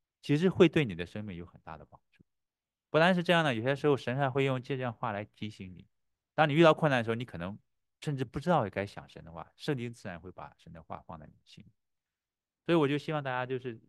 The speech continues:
利用不同的形式把圣经都可以用起来，这样对你的生命有帮助。好，那下一个例子哈，啊，特别是在祷告与读经要并行。比方说我们开始读经之前，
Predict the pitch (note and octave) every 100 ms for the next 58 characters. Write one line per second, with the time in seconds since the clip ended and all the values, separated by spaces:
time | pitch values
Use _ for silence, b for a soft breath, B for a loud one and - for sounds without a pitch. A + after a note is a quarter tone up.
0 | _ - D#3 D#3 C3+ F3+ G#2 G2+ G2+ -
1 | F2+ - F#2 - D2 C#2+ - G#2 G#2 G2
2 | A#2 A2+ G2 F#2 E2+ - - _ - G#2+
3 | G2+ G2 D#2+ - F#2 E2+ E2+ _ _ F2
4 | - _ _ _ _ _ _ _ _ _
5 | _ _ _ _ _ _ E2 E2+ _ _
6 | G2 G2 F#2+ C3 G#2 F#2+ F#2 G2 F#2 F2
7 | E2+ D#2+ - _ _ _ _ _ _ F2
8 | E2+ F2 C3+ B2+ B2+ C#3+ B2 G#2+ - _
9 | - E2+ F2+ C3+ G#2 F#2 - G2+ G#2+ G2
10 | - G#2+ F2 - _ _ _ _ _ _
11 | F#2+ A#2 A#2+ B2 F#2+ F#2 G2 - A2+ F#2
12 | F2 F2 F#2+ F#2+ F#2 -